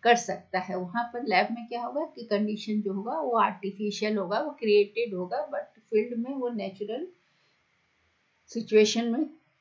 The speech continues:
कर सकता है। तो जब भी possible, observation should be done under natural condition, लेकिन कहा जाता है कि न-, observation, निरीक्षण हमेशा natural condition में किया जा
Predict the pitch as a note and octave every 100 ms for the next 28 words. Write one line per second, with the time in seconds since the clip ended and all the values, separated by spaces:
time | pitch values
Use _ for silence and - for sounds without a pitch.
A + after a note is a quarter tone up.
0 | _ A3+ G3+ - G3+ - - G3 G3+ -
1 | B3+ C4+ B3+ B3+ D4 F#4+ G4+ A#3 A3 A3
2 | G#3 A3+ G#3+ - - G#3+ G#3+ F#3+ G#3 F#3+
3 | G#3+ - C#4+ - G#3 G3+ G#3+ G3 A3+ C4+
4 | - G3 A3+ D4 C4 G#3+ - A3 A3 F#3+
5 | F#3+ - - F#3 F#3+ G#3+ G#3 B3+ A3+ G3
6 | G#3+ A3 G3 - G#3+ C#4 D#4+ C#4 A3 G3
7 | G3 - - G#3 G3+ G3 - B3 A3 F#3+
8 | - B3 B3 G#3 G3 A3 A#3 G3+ G3 G#3
9 | G#3+ B3+ - G#3 F#3+ - G3+ G#3 F#3+ F#3
10 | F#3 F#3